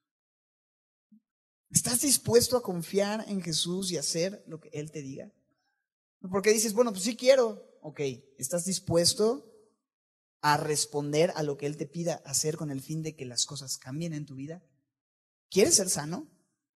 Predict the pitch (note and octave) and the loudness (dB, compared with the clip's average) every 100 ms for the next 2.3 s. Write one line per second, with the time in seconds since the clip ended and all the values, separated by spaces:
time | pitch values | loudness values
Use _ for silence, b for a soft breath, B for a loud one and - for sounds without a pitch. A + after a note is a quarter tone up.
0 | _ _ _ _ _ _ _ _ _ _ | _ _ _ _ _ _ _ _ _ _
1 | _ - F3 A#3 G3+ D#3 E3+ E3+ - C3 | _ -2 0 0 -2 -4 -4 -8 -8 -8
2 | B2+ F#3 | -8 -10